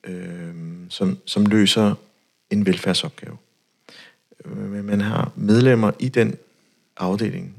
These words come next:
som også løser nogle andre typer opgaver, men vores organiseringsrigiditet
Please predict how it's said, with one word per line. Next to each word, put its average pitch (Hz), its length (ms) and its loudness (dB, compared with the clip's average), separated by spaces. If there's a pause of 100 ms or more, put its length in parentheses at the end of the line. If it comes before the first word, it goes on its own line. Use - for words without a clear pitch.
(220)
som 98 240 0
også 104 240 2
løser 104 520 2 (200)
nogle 101 280 -10 (180)
andre 110 260 -2
typer 101 340 -8
opgaver, 95 580 0 (300)
men 98 500 0 (160)
vores 92 260 2 (100)
organiseringsrigiditet 95 1600 0